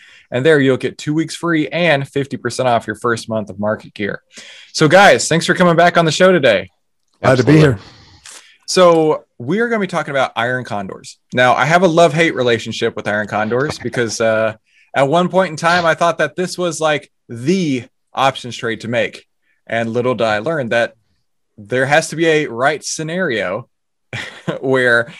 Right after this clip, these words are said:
Speaker 1: the iron condors work. And I was not in that right scenario. <laughs> So
Speaker 2: Can we
Speaker 1: guys
Speaker 2: ask what you were do-, what, what, what were you doing to get in? Do you mind me asking that? If,
Speaker 1: Oh,
Speaker 2: uh, what
Speaker 1: yeah. I was, uh,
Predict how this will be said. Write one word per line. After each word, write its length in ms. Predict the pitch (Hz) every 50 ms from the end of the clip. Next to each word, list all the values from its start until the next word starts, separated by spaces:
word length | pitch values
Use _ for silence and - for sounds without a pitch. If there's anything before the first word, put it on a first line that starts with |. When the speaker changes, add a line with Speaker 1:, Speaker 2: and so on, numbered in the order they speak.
| - - -
Speaker 1:
the 120 | 143 147
iron 200 | 131 131 123 120
condors 400 | - - 117 110 104 101 98 95
work. 240 | 101 104 117 143 139
And 80 | 135 123
I 80 | 156
was 140 | 208 214 170
not 200 | 160 202 214 170
in 140 | 175 208 196
that 140 | 156 131 -
right 180 | 107 113 110
scenario. 500 | - - 104 101 98 101 107 123 151 151 123 -
<laughs> 60 | - 151 135 - - 220 190 - - - 185 - - 190 - - - - 269 170 156 -
So 120 | - 170
Speaker 2:
Can 220 | 170 202 202 185 214
we 80 | 220
Speaker 1:
guys 80 | 247 277
Speaker 2:
ask 140 | 269 269 -
what 180 | 302 277 277
you 80 | - 277
were 100 | 262 247
do-, 140 | 180 190 214
what, 240 | 202 180 240 - 185
what, 220 | 185 226 - -
what 180 | 196 202 226 233
were 80 | 247
you 140 | 233 226 214
doing 240 | 175 226 220 214 208
to 80 | 202
get 140 | 196 208 190
in? 240 | 185 196 233 294 269
Do 120 | - -
you 40 | 185
mind 180 | 165 170 185 185
me 60 | 175
asking 320 | 175 185 196 - - 247
that? 160 | 247 262 277 226
If, 60 | 165
Speaker 1:
Oh, 160 | - 240 170
Speaker 2:
uh, 40 | 151
what 80 | 156 165
Speaker 1:
yeah. 240 | 175 208 139 92 - _ _ _ _ -
I 120 | 139 160
was, 340 | 170 175 165 156 151 143 -
uh, 540 | 156 147 139 135 131 131 127 123 123 120